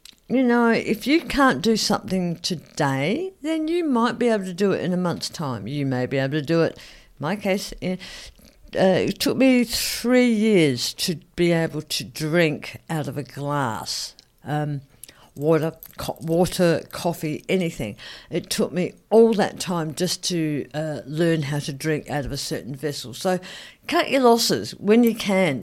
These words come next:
Move on to something else. Spend time on something else that you can do. We're not told that enough during this process, and I think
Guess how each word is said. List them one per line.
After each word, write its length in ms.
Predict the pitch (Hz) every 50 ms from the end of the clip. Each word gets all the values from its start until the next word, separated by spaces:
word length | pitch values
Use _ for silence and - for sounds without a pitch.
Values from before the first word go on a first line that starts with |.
| 131
Move 240 | 180 208 226 240 247
on 120 | 277 262 240
to 80 | 214 214
something 460 | 202 - 214 185 - - 185 196 196
else. 180 | 185 160 -
Spend 320 | - - - 190 208 233 226
time 380 | 226 - 208 208 202 196 202
on 120 | 190 175 165
something 340 | - - 190 - 123 151 170
else 200 | 165 160 147 -
that 140 | - -
you 100 | 120 151
can 460 | 147 - - - 131 151 160 160 170 175
do. 240 | 156 165 127 98 - - - - - - - - - _ _
We're 180 | 165 190 226 240
not 380 | 247 254 240 190 - - -
told 420 | - - - 190 196 202 190 175 147
that 200 | 180 135 87 -
enough 400 | - 156 156 156 156 151 156 -
during 340 | - - 165 151 147 151 151
this 160 | 139 139 135
process, 640 | - - - - 160 151 156 156 - 156 131 113 - -
and 180 | - 151 156 156
I 120 | 156 160
think 400 | 151 - - 190 185 175 - -